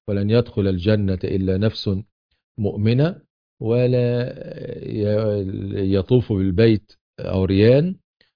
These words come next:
وإن أجل، وإن الأجل من كان له عهد مع رسول الله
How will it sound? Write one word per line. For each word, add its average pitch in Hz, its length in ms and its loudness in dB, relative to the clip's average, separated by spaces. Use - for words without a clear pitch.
وإن 110 1800 -2
أجل، 110 460 2
وإن 120 320 2
الأجل 120 500 2
من 101 180 -4
كان 120 220 2
له 113 280 2
عهد 113 260 2
مع 101 300 0
رسول 101 300 -2
الله 113 340 2